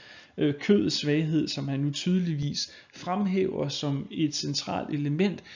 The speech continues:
netop for at understøtte sin grundlæggende, øh, argumentation i probatioen om, at kødet ikke betyder noget, og man dermed ikke skal tillægge kødet og det kødelige en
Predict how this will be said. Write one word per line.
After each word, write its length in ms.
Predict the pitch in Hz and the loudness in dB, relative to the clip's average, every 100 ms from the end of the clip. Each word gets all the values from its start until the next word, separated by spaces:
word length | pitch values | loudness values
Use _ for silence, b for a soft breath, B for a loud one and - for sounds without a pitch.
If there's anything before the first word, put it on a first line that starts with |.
| B | B
netop 480 | 151 156 180 185 - - - _ _ | 2 2 4 2 0 -8 -20 _ _
for 280 | - - 143 | -20 -6 -4
at 420 | 135 139 135 - - _ - | -2 -4 -4 -8 -10 _ 0
understøtte 840 | 160 156 160 - 151 135 135 135 | 2 2 0 -2 0 0 0 -2
sin 260 | 139 139 135 | -4 -4 -4
grundlæggende, 760 | 151 156 185 156 135 139 139 135 B B B B - | 2 4 4 2 2 -2 -2 -4 B B B B -10
øh, 260 | - 151 - | -4 -2 -2
argumentation 880 | - 147 151 147 147 143 208 202 - - _ - | -2 -2 -2 -2 -2 0 2 2 2 -8 _ 2
i 320 | 185 190 156 - _ _ _ | 6 6 4 -4 _ _ _
probatioen 600 | 160 160 160 - 160 147 | -4 -2 -2 -4 -4 -4
om, 180 | 151 143 | -4 -6
at 80 | |
kødet 300 | - 185 165 - | -2 0 0 -2
ikke 280 | 170 180 190 | -4 -4 -6
betyder 540 | 151 - 202 196 156 | -6 -2 0 0 -2
noget, 480 | 156 156 151 190 196 | 0 4 6 4 2
og 140 | 156 | -2
man 160 | 151 143 | -2 -2
dermed 320 | 160 175 156 156 | -2 -2 -2 -2
ikke 300 | 165 165 185 | -2 -2 -4
skal 180 | - | -6
tillægge 680 | 147 - 170 170 139 135 135 B B B B _ | -4 -2 -2 0 -2 0 -4 B B B B _
kødet 460 | - 180 - 151 - | 0 2 2 -2 -2
og 180 | 151 | -6
det 100 | 147 | -6
kødelige 760 | 139 156 151 165 156 143 143 - | -4 0 2 2 2 0 0 -2
en 260 | 147 139 | -4 -4